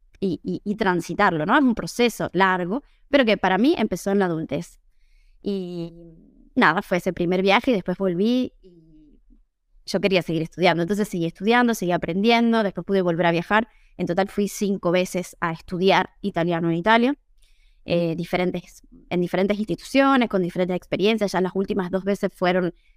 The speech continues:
eh, ya para especializarme como docente de lengua extranje-, de lengua italiana como lengua extranjera. Pero es un poco así, o sea, tampoco he vivido largos periodos en Italia, que eso también a veces me preguntan, ¿no? "¿Cuánto tiempo estuviste?".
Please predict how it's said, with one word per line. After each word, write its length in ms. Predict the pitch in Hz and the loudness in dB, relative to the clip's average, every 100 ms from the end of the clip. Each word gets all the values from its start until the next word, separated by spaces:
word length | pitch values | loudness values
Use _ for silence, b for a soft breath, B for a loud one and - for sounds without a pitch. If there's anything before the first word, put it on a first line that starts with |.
| _ _ | _ _
eh, 540 | 202 180 165 165 156 87 | 0 0 0 0 -2 -2
ya 160 | - | -2
para 120 | 180 196 | 0 0
especializarme 760 | - 196 - 190 196 196 196 | -2 -6 -2 0 0 0 0
como 260 | 185 180 180 | 0 0 0
docente 520 | 165 170 190 190 190 | -2 -2 -2 0 0
de 100 | 170 | 0
lengua 220 | 170 170 | 0 -2
extranje-, 380 | 170 - 165 180 | -4 -6 -8 -2
de 120 | 180 | 0
lengua 200 | 165 175 | 2 0
italiana 300 | 185 180 180 | 0 0 0
como 180 | 175 175 | -2 -2
lengua 200 | 175 175 | 0 -2
extranjera. 480 | 170 180 185 240 262 - _ _ _ _ _ _ - _ _ _ _ _ _ _ | -4 -6 0 2 2 -4 _ _ _ _ _ _ -20 _ _ _ _ _ _ _
Pero 160 | 220 226 | 0 4
es 40 | |
un 120 | 247 | 4
poco 200 | 262 247 | 4 2
así, 380 | 180 - 180 - | 0 -2 -6 -4
o 40 | 196 | -4
sea, 160 | 190 | -2
tampoco 520 | 170 226 240 247 262 - | 0 2 4 4 4 2
he 140 | 220 | 2
vivido 540 | 202 190 196 214 208 - | 2 -2 0 2 2 2
largos 560 | 185 196 226 220 196 - | 2 4 4 2 -2 -4
periodos 520 | 196 185 190 190 180 | -2 0 2 2 0
en 100 | 175 | -2
Italia, 440 | 175 247 262 208 | 4 6 6 4
que 80 | 196 | 0
eso 120 | 190 | -4
también 240 | 190 175 185 | -2 0 2
a 40 | |
veces 240 | 175 - 175 | 0 -4 -8
me 100 | 170 | -6
preguntan, 380 | 170 185 180 | -4 -4 -2
¿no? 100 | 175 | -4
"¿Cuánto 380 | 196 247 233 220 | 0 2 2 0
tiempo 280 | 202 185 185 | 0 0 0
estuviste?". 400 | 180 180 185 160 | -4 -6 -6 -8